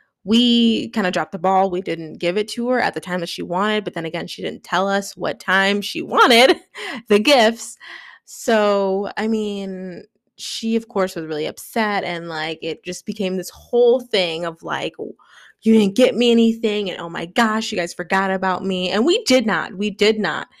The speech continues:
We splurged for her. We got her a couple outfits from Nordstrom. She loves that place, one of her favorite stores.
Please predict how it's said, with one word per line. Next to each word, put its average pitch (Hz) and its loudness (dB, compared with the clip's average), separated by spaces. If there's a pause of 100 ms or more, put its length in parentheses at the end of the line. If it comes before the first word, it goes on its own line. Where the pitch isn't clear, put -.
(360)
We 226 6
splurged - -6
for 160 -14
her. 175 -8
We 180 -4
got 175 -4 (920)
her 220 2
a 208 2
couple 226 2 (360)
outfits 202 0
from 175 -6
Nordstrom. 180 -4
She - -8
loves 180 -2
that - -4
place, 170 -2
one 165 -8
of 170 -8
her 180 -8
favorite 165 -4
stores. 170 -4